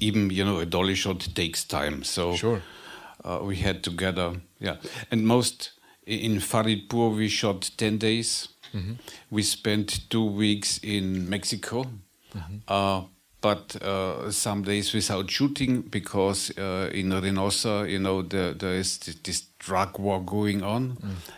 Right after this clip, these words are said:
Speaker 1: And some days we couldn't leave the, um, hotel, uh, because we have been warned, because everybody knows when, when, when war is going around. Um,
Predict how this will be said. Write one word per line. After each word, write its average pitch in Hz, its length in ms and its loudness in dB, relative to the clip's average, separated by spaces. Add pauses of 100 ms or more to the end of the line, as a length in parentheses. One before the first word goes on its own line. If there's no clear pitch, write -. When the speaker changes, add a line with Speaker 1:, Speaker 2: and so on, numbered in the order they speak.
Speaker 1:
And 101 160 -2
some 110 260 2
days 104 280 2
we 101 80 0
couldn't 101 340 0
leave 95 360 2
the, 92 440 0
um, 85 460 0 (200)
hotel, 104 500 0 (880)
uh, 92 320 2 (140)
because 92 380 -2
we 95 120 2
have 92 240 0
been 80 240 -4
warned, 92 480 0
because 101 300 -4
everybody 87 500 0
knows 80 340 2
when, 78 280 -2
when, 73 180 -6
when 78 180 -2
war 76 180 -2
is 76 140 0
going 78 300 -8
around. 92 400 -2 (760)
Um, 82 460 -2